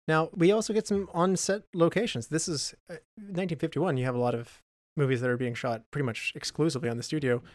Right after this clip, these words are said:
Hitchcock gets out of the studio. You know, he actually shoots at Penn Station.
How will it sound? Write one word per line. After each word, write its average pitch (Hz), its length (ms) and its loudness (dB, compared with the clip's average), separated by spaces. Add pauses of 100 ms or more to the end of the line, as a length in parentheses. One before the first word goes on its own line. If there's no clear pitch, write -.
(120)
Hitchcock 139 420 0 (180)
gets 147 200 0
out 151 240 4
of 123 180 -2
the 135 80 -8
studio. 175 480 -4 (380)
You 160 120 2
know, 135 140 4
he 143 140 4
actually 143 200 0
shoots - 380 -4 (340)
at 135 140 -2
Penn 139 220 2
Station. - 480 0